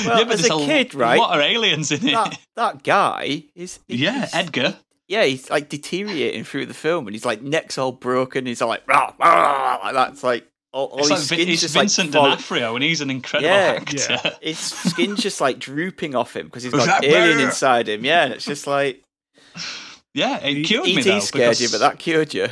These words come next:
Speaker 1: Maybe, maybe you just
Speaker 2: Yeah, because
Speaker 1: really
Speaker 2: it
Speaker 1: needed that last bit
Speaker 2: But
Speaker 1: of
Speaker 2: I was obsessed with, um, Fresh Prince of Bel-Air, so it just, like, it was perfect.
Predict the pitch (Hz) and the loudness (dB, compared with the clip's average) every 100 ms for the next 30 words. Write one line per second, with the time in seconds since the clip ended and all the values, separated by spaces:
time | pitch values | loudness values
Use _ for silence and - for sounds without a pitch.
0 | 127 151 156 - 165 196 160 190 170 156 | -4 -4 -4 -2 -2 -2 -2 0 2 0
1 | 143 151 151 101 - _ - 117 131 135 | 0 0 -2 -4 -6 _ -14 -4 -2 -2
2 | - - 123 117 - - 131 143 147 160 | -6 -10 -6 -6 -6 -12 -2 0 0 -2
3 | - 156 - - 139 123 127 123 113 104 | -2 -2 -2 -4 -6 -4 -2 -2 -2 -8
4 | 101 - _ _ - - - 113 117 107 | -10 -14 _ _ -6 -6 -4 -6 -4 -2
5 | 104 104 139 107 - - 110 107 110 - | -2 -2 -4 -10 -10 -6 -4 -4 -6 -4
6 | 110 98 - 107 - 113 113 - 110 98 | -4 -4 -8 -16 -8 -4 -4 -2 -4 -6